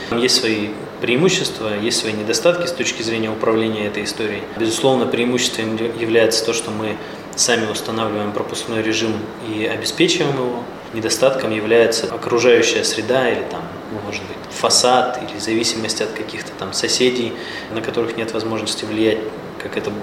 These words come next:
бывает в бизнес-центре, там, через управляющую компанию. Но на самом деле коворкинг больше играет на руку бизнес-центру, чем бизнес-центр коворкингу.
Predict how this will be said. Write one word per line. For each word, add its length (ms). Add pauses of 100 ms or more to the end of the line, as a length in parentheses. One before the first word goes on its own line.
(160)
бывает 360
в 240
бизнес-центре, 800 (320)
там, 120
через 240
управляющую 560
компанию. 360 (280)
Но 400
на 80
самом 220
деле 140
коворкинг 580
больше 640 (100)
играет 420
на 120
руку 180
бизнес-центру, 680 (520)
чем 220
бизнес-центр 520
коворкингу. 520